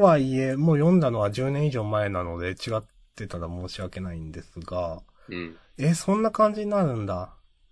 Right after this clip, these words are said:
Speaker 1: えー、まあ、その、押し込まんがね、登場人物のことをして、えっと、めんどくさいって言ってましたっけ？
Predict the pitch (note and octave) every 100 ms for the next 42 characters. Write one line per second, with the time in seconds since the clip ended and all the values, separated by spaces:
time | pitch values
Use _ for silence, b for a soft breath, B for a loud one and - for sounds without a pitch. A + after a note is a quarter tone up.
0 | _ _ _ _ _ _ _ B2 A#2 A2+
1 | A2+ A#2 _ _ _ _ _ _ _ _
2 | _ - E3+ D3 - - - - C#3 B2+
3 | A#2 A#2+ - B2+ - D#3+ E3 D#3+ E3+ D#3
4 | - - _ _ _ _ D3 D3 D#3 D3+
5 | D#3+ D3 A2 - G2+ G2 G2+ F#2+ - G2+
6 | G2 F#2+ A2 G#2 G#2+ C#3 F#3+ G#3+ F#3+ C3+
7 | F#2+ - D#2 - - -